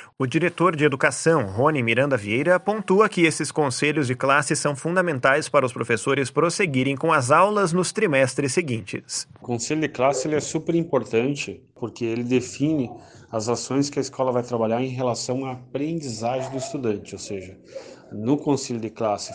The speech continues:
Speaker 2: faz o diagnóstico e define, é, é, delibera sobre ações que vão faz-, ser feitas de intervenção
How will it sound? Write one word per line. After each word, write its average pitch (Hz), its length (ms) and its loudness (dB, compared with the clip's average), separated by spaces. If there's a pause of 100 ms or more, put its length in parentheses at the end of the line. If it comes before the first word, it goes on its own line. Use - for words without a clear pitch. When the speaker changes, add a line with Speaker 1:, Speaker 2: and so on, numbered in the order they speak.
Speaker 2:
faz 113 240 -2
o 107 60 -8
diagnóstico 104 960 -8 (480)
e 123 80 -2
define, 139 680 2
é, 113 400 -2
é, 110 40 -4
delibera 120 480 0
sobre 131 280 -4
ações 127 460 -2
que 147 160 -4
vão 131 180 0
faz-, 113 300 -4
ser - 180 -4
feitas 120 380 0
de 123 60 2
intervenção 123 840 -2